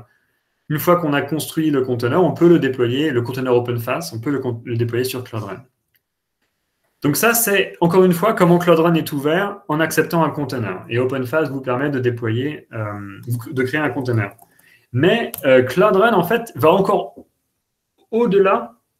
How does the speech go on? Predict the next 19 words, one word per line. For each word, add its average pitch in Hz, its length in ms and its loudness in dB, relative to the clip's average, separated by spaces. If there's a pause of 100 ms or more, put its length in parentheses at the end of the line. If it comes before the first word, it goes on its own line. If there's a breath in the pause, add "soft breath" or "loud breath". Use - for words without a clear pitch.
(180)
de, 165 360 4 (280)
euh, 113 1200 0 (960)
de, 127 240 0
du 135 200 -2
déploiement 151 380 2
de 127 120 0
conteneurs. 135 560 -6 (360 loud breath)
OpenFaaS 190 540 2
est 165 100 -6
en, 170 160 -4
euh, 123 240 4
pardon, 110 400 -6
Cloud 175 220 2
Run 226 160 0
est 170 80 0
en 139 100 -2
fait 123 260 -4
basé 180 360 2
sur, 190 540 -4